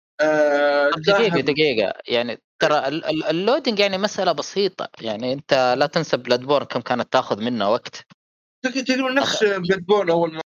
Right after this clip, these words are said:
Speaker 2: طب أوكي. ولا ت-، وهذه إندي وهذه كانت فروم
Speaker 1: لا، لا، لا.
Speaker 2: سوفت وير.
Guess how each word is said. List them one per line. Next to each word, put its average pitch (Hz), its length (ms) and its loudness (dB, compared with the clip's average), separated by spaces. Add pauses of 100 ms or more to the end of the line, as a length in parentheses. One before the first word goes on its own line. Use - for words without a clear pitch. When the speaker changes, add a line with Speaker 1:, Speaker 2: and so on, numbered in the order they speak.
(500)
Speaker 2:
طب 320 120 4
أوكي. 285 420 0 (380)
ولا 277 180 2
ت-، 339 100 -2
وهذه 240 540 4
إندي 247 240 2
وهذه 233 220 2
كانت 233 500 2
فروم 202 360 2
Speaker 1:
لا، 160 120 4
لا، 208 160 4
لا. - 120 0
Speaker 2:
سوفت - 40 0
وير. 196 500 4